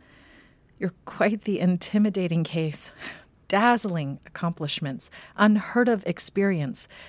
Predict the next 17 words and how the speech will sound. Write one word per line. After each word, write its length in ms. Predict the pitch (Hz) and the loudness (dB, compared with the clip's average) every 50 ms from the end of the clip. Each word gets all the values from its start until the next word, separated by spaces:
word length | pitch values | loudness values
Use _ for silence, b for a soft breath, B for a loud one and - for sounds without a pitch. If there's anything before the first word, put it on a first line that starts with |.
| B B | B B
the 80 | 190 190 | 2 4
matrix 580 | 196 196 208 233 262 - - 254 233 - - - | 4 6 6 4 2 2 2 0 0 0 -2 -4
of 180 | - - 175 | -2 -2 -2
skill 360 | - - - - 233 226 226 | -2 -2 0 2 4 4 4
sets 440 | 220 - - 214 185 170 170 - - - | 4 2 4 6 4 4 4 2 -2 0
you've 160 | 196 202 175 | 0 0 0
had 180 | 185 202 190 | 0 -2 -2
to 80 | - 175 | -2 -4
cultivate 640 | - - - - 220 214 - 202 165 151 151 - - | -8 -8 -8 -6 -6 -6 -4 -4 -2 -2 -2 -4 -6
to 100 | - - | -6 -6
build 380 | 160 151 - 190 202 202 196 180 | -6 -2 0 2 2 2 0 0
the 160 | 196 185 - - | -2 -2 -2 0
infrastructure 800 | 202 220 233 220 - 233 - - - - 202 185 - - - 185 | 0 0 0 2 0 -4 -4 -4 -4 -4 -4 -4 -4 -4 -4 -4
and 220 | - 165 160 151 | -4 -4 -4 -4
change 500 | - - - - 208 220 226 226 214 - | -4 -4 -2 0 0 2 2 2 0 0
you've 180 | 220 220 202 - | -2 -4 -4 -4
created, 600 | - - 202 190 185 196 214 226 262 269 277 | -10 -6 -4 -4 -2 -2 -2 -2 -2 -2 -4